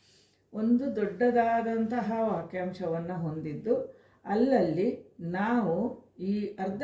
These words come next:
ವಿರಾಮ ಚಿಹ್ನೆಯನ್ನು ಬಳಸಿದ್ದೇವೆ. ಸಾಲು ಮರದ ತಿಮ್ಮಕ್ಕ ಮರಗಳನ್ನು ಬೆಳೆಸಿದರು, ಮುಂದೆ ಇದೆ ಅಂತ ಅರ್ಥ.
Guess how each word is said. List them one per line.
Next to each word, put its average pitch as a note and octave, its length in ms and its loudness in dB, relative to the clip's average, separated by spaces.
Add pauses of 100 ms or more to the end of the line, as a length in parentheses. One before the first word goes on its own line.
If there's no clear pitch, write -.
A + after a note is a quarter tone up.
ವಿರಾಮ G#3 380 4
ಚಿಹ್ನೆಯನ್ನು F3+ 520 -4
ಬಳಸಿದ್ದೇವೆ. A3+ 520 -2 (460)
ಸಾಲು F3+ 320 0
ಮರದ F#3 280 0 (100)
ತಿಮ್ಮಕ್ಕ F#3+ 380 -4 (440)
ಮರಗಳನ್ನು G3+ 680 0
ಬೆಳೆಸಿದರು, A3+ 680 0
ಮುಂದೆ A3 320 6 (100)
ಇದೆ A#3+ 160 8
ಅಂತ A3 140 0 (100)
ಅರ್ಥ. - 140 -10